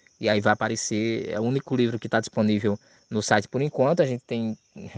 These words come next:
vários livros ainda, o, o, o dia-, o diagramador não, o programador do site ainda precisa colocar os outros livros no ar, mas você já consegue, é, adquirir esse meu último livro. Tem um videozinho meu lá explicando de um minuto.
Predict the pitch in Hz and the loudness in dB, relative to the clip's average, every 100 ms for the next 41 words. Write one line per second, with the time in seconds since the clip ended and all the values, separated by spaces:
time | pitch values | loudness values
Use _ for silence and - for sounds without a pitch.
0 | 113 104 120 135 131 120 117 120 113 110 | -10 0 4 4 2 0 0 2 2 2
1 | 113 113 113 - 107 107 - _ _ _ | 0 -2 -4 -4 -4 -6 -10 _ _ _
2 | _ 101 104 101 98 107 113 107 104 104 | _ -6 -2 -2 0 4 4 4 2 -2
3 | 104 113 113 117 110 120 113 104 98 101 | 0 2 2 2 2 2 2 0 -2 -2
4 | 123 151 151 131 143 143 127 123 127 123 | 4 6 6 2 2 2 2 0 -2 -4
5 | - 117 110 113 113 110 117 107 120 117 | 0 0 2 0 -2 -2 -4 -4 -2 -2
6 | - 110 110 107 107 117 107 113 110 113 | -2 -2 -2 -2 -2 -2 -2 -2 -2 0
7 | 127 120 147 - - - - 120 123 147 | 4 6 4 -4 -20 -18 0 2 2 2
8 | 135 139 160 143 131 117 131 156 - _ | 2 2 0 -6 -2 -2 -2 -8 -12 _
9 | - 110 110 113 117 131 117 120 - 131 | -4 2 2 2 0 0 0 0 0 0
10 | 127 127 170 165 107 147 175 156 175 180 | 2 2 0 0 0 2 2 2 2 2
11 | 143 160 147 151 143 135 - 165 - 160 | 2 2 4 6 6 4 2 -8 -6 -6
12 | 160 151 147 143 147 226 | -4 -4 -2 -2 -4 -10